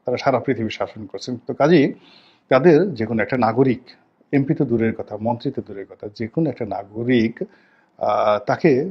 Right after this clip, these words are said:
কোনো একটা রাষ্ট্র যদি অপমান করে, কষ্ট দেয়, তাহলে সেই রাষ্ট্রের বিরুদ্ধে তারা রীতিমতো যুদ্ধ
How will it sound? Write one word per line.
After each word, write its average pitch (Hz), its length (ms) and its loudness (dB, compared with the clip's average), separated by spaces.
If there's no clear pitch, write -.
কোনো 113 220 -2
একটা 117 160 -2
রাষ্ট্র 147 600 0
যদি 120 220 -4
অপমান 123 380 -2
করে, 131 280 -8
কষ্ট - 260 -4
দেয়, 135 220 -8
তাহলে 123 300 -2
সেই 147 240 -2
রাষ্ট্রের 120 340 0
বিরুদ্ধে 113 400 -2
তারা 123 260 2
রীতিমতো 113 480 -6
যুদ্ধ 101 300 -8